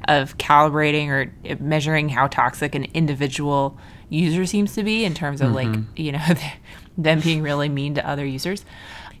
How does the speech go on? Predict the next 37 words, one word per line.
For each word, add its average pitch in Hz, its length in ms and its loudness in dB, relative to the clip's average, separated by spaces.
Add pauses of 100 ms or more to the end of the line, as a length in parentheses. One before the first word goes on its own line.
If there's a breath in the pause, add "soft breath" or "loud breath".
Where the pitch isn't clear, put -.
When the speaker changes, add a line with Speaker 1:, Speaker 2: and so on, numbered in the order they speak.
Speaker 1:
Using 208 320 4
that 170 160 6
as 170 100 0
a 156 60 -2
metric, 147 360 -4
they, 151 180 0
they 165 200 0
found 160 360 2
that 151 300 -2 (260)
thirty-four 196 1080 2
percent, 151 500 -2 (420 soft breath)
or, 160 240 4
or 185 100 4
sorry, 175 240 4
thirty-four 208 500 2
users, 151 480 -2
so 160 100 -2
these 165 200 0
are 139 40 -6
thirty-four 226 440 0
people, 156 420 -6 (280 soft breath)
have 180 180 2
a 160 40 -2
toxicity 196 640 2
level 156 340 2
of 151 140 -2
more 165 160 2
than 147 140 -2
twenty. 139 340 -6
So 151 160 -6
this 147 200 -4
is 139 120 -8
a 135 140 -4 (480)
comparatively 156 500 -2
very, 147 300 0
very 131 220 -2
high 143 560 0